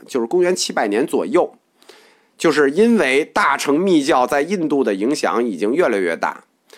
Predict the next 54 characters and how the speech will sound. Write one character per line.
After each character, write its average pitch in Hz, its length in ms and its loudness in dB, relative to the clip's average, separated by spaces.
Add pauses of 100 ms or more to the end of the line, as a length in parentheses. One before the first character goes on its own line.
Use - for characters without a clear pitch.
(120)
它 - 120 0
不 - 160 0
是 208 120 0
大 170 240 0
乘 139 160 0
密 180 180 0
教 98 160 0
的 82 80 -8
影 87 100 -4
响， - 300 -8
实 175 240 -6
际 175 140 -2
是 135 180 -2
因 151 300 0
为 101 340 -2 (240)
新 208 320 0
的 151 160 2
印 175 260 -2
度 117 200 -2
教 104 200 0
的 90 80 -4
影 98 220 -2
响 98 240 -4
越 139 140 2
来 101 80 -2
越 92 120 0
大， 85 240 -6
所 151 220 0
以 117 240 -4
大 117 320 -2
乘 101 240 -4
就 135 100 2
必 139 220 -2
须 131 160 -6
密 170 240 0
教 107 180 0
化， 98 280 -2 (180)
它 156 100 -4
的 165 80 0
密 202 220 2
教 139 180 2
化 120 160 0
趋 - 240 -4
势 175 220 0
就 107 140 0
越 98 120 -2
来 90 100 -2
越 85 120 -2
大。 - 240 -10 (1400)
在 196 160 -2
这 240 160 0
个 160 100 0
时 117 200 -2
候， 107 240 -2